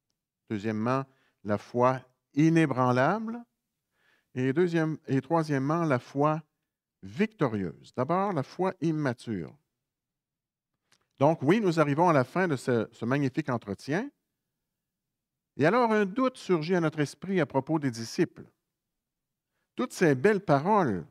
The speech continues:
de Jésus ont-elles vraiment été utiles, efficaces ? Toutes ces grandes explications, ces douces réponses, ces magnifiques promesses,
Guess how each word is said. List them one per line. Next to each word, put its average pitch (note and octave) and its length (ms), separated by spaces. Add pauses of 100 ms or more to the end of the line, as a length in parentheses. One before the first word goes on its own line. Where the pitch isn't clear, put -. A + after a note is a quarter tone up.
de B2 140
Jésus D3+ 400
ont-elles F3+ 460
vraiment D#3+ 420
été F3+ 460 (260)
utiles, C#3+ 680 (680)
efficaces ? D#3+ 840 (1200)
Toutes A#3 220
ces D#3+ 500 (380)
grandes F3 380
explications, E3 960 (1040)
ces G#2 220
douces F#3 380
réponses, E3 920 (680)
ces F#2+ 140
magnifiques F#3+ 460
promesses, D#3+ 640